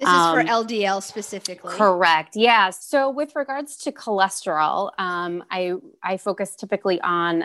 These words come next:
Speaker 2: the L D L, um, or the low density lipoprotein, which is the bad cholesterol. Um, and I like that everyone to be below a hundred milligrams per deciliter, um, if, if I, if I had,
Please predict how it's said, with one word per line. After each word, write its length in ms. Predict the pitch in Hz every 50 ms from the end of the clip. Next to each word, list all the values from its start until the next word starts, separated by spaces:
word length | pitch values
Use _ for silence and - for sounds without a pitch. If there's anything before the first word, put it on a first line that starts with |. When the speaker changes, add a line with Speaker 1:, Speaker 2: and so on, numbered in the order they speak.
| - 175
Speaker 2:
the 160 | 185 - -
L 160 | - 190 185
D 220 | 175 156 180 170 160
L, 360 | 143 143 147 151 175 190 _ -
um, 240 | 185 165 160 156 156
or 80 | 170 165
the 140 | 165 160
low 200 | 156 170 170 170
density 440 | 165 - 165 156 160 160 - 160 160
lipoprotein, 720 | 160 151 156 156 - 160 - - 156 151 - 160 160 160 156
which 180 | 156 151 -
is 200 | 165 160 151 151
the 160 | - - 165
bad 440 | 143 - - 180 160 156 156 156 147 - -
cholesterol. 540 | - - - - - - - 139 170 240 262 - - - - - - - -
Um, 380 | 190 180 180 180 180 175 180 -
and 120 | - 214 233
I 80 | 247
like 220 | 247 247 254 254 -
that 180 | 220 208 - -
everyone 360 | 208 190 190 196 190 190 180
to 100 | - 196
be 400 | 160 175 180 175 175 175 170 175 170 - 175
below 360 | 180 180 170 175 175 175 175 170
a 40 | 165
hundred 640 | - 180 175 165 156 170 165 165 160 160 156 175 - -
milligrams 400 | 180 165 165 165 160 156 165 -
per 140 | - - 175
deciliter, 760 | 160 147 - - 165 156 151 151 156 151 151 151 151 - -
um, 440 | 170 156 147 143 143 143 147 147 - _ _ - - - - - - _ _ _ _ _ _ _ _ _ _ -
if, 200 | - 175 156 - -
if 160 | 190 - -
I, 240 | 170 170 175 165 - -
if 160 | 190 - -
I 80 | 180
had, 500 | 180 180 185 185 175 170 170 165 - -